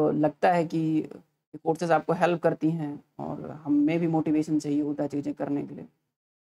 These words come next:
आप बस और बस क्या कर सकते हैं कि अपने दोस्तों के साथ शेयर कर सकते हैं, लाइक करिए, कमेंट बता, करके बताइए कि हाँ चीज़ें ठीक लग रही है कि नहीं ठीक लग रही हैं, थोड़ा हाथ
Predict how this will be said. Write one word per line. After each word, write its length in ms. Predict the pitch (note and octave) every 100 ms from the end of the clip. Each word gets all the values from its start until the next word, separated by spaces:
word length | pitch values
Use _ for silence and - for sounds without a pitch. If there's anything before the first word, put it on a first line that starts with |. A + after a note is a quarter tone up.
| _ _
आप 280 | F3 - - _ -
बस 240 | E3+ F#3+
और 120 | G3+
बस 280 | F#3+ G#3+ -
क्या 140 | - F#3+
कर 140 | G3
सकते 280 | F#3+ F#3+ F#3+
हैं 140 | G3+ D4 _ _ _ _ _
कि 160 | A3 B3+ - -
अपने 220 | E3 F3
दोस्तों 320 | E3 D#3+ G3
के 80 | F3+
साथ 260 | E3+ D3+ -
शेयर 200 | E3 F3
कर 140 | F3
सकते 280 | D#3+ D#3+ D#3+
हैं, 100 | D#3+
लाइक 380 | D3+ D3+ F3+ F3+
करिए, 280 | E3 E3+ D#3+ -
कमेंट 320 | D#3 E3 D#3
बता, 180 | D3+ D3+
करके 300 | D#3 D3+ D#3
बताइए 360 | D3 D3 D3
कि 100 | D3
हाँ 100 | D#3
चीज़ें 260 | D3+ D3+ D3+ -
ठीक 180 | F3
लग 120 | E3+ E3
रही 140 | D#3
है 60 | D3+
कि 80 |
नहीं 200 | D3 D#3
ठीक 200 | D#3 D#3+
लग 120 | D3+ D3
रही 120 | D3
हैं, 80 | -
थोड़ा 580 | - _ _ _ - D#3+
हाथ 120 | E3